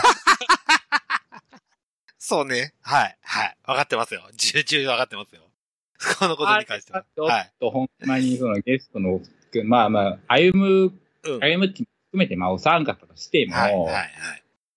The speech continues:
Speaker 2: そのお三方の責任でなく、
Speaker 1: うん。私のね。
Speaker 2: てめえの
Speaker 1: 私のね。はい。
Speaker 2: 合わさなせっ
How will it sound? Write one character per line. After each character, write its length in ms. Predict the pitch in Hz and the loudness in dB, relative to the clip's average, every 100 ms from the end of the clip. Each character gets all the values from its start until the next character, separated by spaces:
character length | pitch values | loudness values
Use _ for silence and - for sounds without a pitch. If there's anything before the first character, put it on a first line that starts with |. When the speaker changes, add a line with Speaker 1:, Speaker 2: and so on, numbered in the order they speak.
| _ | _
Speaker 2:
そ 140 | - 123 | -8 -4
の 180 | 127 | -2
お 60 | 117 | -2
三 220 | - 147 | 0 0
方 180 | 131 95 | 0 -2
の 100 | 87 | -4
責 220 | 87 - | -2 4
任 100 | 139 | 6
で 80 | 127 | 6
な 180 | 98 95 | 4 2
く、 440 | 92 87 82 80 | 2 0 0 -2
Speaker 1:
う 20 | 104 | -6
ん。 140 | 92 _ _ _ _ _ - | -16 _ _ _ _ _ -4
私 240 | 135 151 | 2 4
の 40 | |
ね。 80 | 147 | 6
Speaker 2:
て 100 | 143 | 6
め 80 | 139 202 - | 4 2 -4
え 40 | |
の 60 | 151 | 4
Speaker 1:
私 400 | 147 160 156 - | 6 6 4 4
の 140 | 160 | 4
ね。 140 | 147 262 | 2 0
は 240 | - 104 98 | -2 -2 -2
い。 80 | - 202 - 254 - | -2 -4 -2 -6 -2
Speaker 2:
合 100 | 185 | 4
わ 160 | 233 208 | 4 4
さ 180 | 202 190 | 0 -4
な 140 | 185 | -4
せ 160 | 190 | 2
っ 40 | 190 | 0